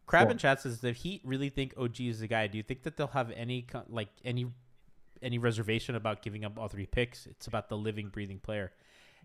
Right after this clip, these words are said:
Speaker 1: And I, M R N N just brought up my point in chat. He's always hurt.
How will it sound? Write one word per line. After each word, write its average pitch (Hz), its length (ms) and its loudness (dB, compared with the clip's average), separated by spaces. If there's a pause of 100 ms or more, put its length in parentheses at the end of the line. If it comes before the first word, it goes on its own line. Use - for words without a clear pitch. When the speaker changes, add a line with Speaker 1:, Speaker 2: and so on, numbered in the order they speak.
(200)
Speaker 1:
And 147 220 8
I, 165 240 12
M 220 180 12
R 220 120 12
N 185 100 12
N 180 340 12
just 156 180 2
brought 147 200 12
up 135 100 10
my 131 100 6
point 123 260 2
in 113 60 0
chat. 123 380 6 (180)
He's 185 300 2
always 147 320 10
hurt. 107 260 -4